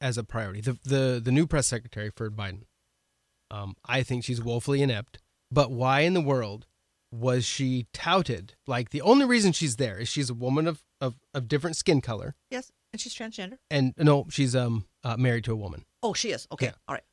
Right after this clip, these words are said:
Speaker 1: Uh, and, but that's the reason. Not because she's qualified. 'Cause I'll tell you what, you listen to her try to answer questions.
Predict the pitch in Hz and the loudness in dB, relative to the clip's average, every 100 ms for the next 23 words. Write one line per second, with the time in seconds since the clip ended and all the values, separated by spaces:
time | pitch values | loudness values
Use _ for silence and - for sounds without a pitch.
0 | - 127 170 160 147 160 147 143 156 - | -4 0 4 4 4 0 2 2 2 2
1 | - 131 123 107 - _ _ _ - 147 | 0 0 -2 -6 -12 _ _ _ 4 8
2 | 175 208 233 226 - 175 - 196 185 123 | 8 6 6 6 6 2 6 6 6 0
3 | 127 170 190 208 208 202 156 165 180 190 | 2 4 4 4 4 6 4 4 4 4
4 | 170 175 160 - 165 165 151 160 - 147 | 4 4 2 0 0 2 0 -2 -2 -2
5 | - 185 | 0 -4